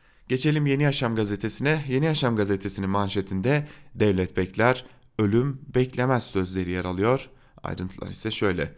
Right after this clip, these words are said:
Roşilat'ın Hoy köyün kentinde meydana gelen ve Van'ın Başkale ilçesinin köylerinde yıkıma neden olan depremde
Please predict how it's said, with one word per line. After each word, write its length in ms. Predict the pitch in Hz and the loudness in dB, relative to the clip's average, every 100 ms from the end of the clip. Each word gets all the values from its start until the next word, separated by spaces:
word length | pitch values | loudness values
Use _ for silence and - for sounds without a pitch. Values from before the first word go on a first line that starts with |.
| - - - | -20 -20 -6
Roşilat'ın 580 | 104 107 - 120 - 160 | -2 -2 0 -2 0 -2
Hoy 380 | 139 123 170 160 | -2 -2 -2 -2
köyün 340 | 156 110 101 | -4 -4 -6
kentinde 640 | - 110 104 101 98 131 143 | -6 -4 -4 -2 0 2 0
meydana 380 | 117 110 113 120 | -2 -2 0 0
gelen 280 | 110 98 92 | 0 -2 -2
ve 100 | 95 | -2
Van'ın 260 | 107 131 135 | 0 0 0
Başkale 380 | 143 120 107 | 0 0 0
ilçesinin 600 | 98 - 98 98 104 139 143 | -2 -4 -6 -4 -4 -6 -6
köylerinde 580 | - 110 110 107 113 | -2 0 2 0 0
yıkıma 320 | 107 98 107 135 | -2 -2 -2 0
neden 280 | 127 104 | 0 0
olan 280 | 98 95 92 | 0 0 0
depremde 640 | 98 98 95 92 117 135 | 0 0 -2 0 0 0